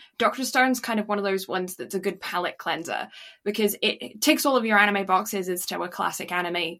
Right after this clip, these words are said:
looks and feels like, but it keeps you on your toes and, uh, and even if you're not science-brained,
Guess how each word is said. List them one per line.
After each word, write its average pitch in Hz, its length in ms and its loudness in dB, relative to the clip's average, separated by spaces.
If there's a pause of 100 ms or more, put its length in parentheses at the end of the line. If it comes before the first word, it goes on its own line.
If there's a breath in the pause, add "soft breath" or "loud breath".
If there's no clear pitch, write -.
looks - 340 0
and 185 160 -6
feels 330 340 4
like, 208 320 0 (400 loud breath)
but 214 340 4 (180)
it 214 340 0
keeps 277 240 2
you 294 60 2
on 254 80 2
your 233 80 0
toes 208 520 0 (120)
and, 196 440 -2 (460 loud breath)
uh, 196 500 4 (140)
and 247 140 4
even 262 220 6
if 320 120 4
you're 311 80 4
not 247 160 4
science-brained, 277 760 2